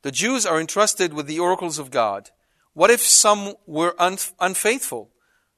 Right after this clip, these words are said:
Does their faithful, faithlessness nullify the faithfulness of God? By no means. Let God be true, though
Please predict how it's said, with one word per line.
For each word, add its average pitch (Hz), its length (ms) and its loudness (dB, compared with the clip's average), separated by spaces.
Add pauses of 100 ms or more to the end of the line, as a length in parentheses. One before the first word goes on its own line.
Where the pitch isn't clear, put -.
Does 151 260 2
their 139 160 0
faithful, - 560 -4 (720)
faithlessness 175 760 -2
nullify 175 540 2
the 151 120 -8
faithfulness 175 580 -4
of 160 100 -10
God? 185 380 -2 (340)
By 131 160 0
no 160 140 -2
means. 214 460 -10 (600)
Let 143 280 0
God 208 260 6
be 214 80 -4
true, 160 520 -6 (420)
though 160 400 0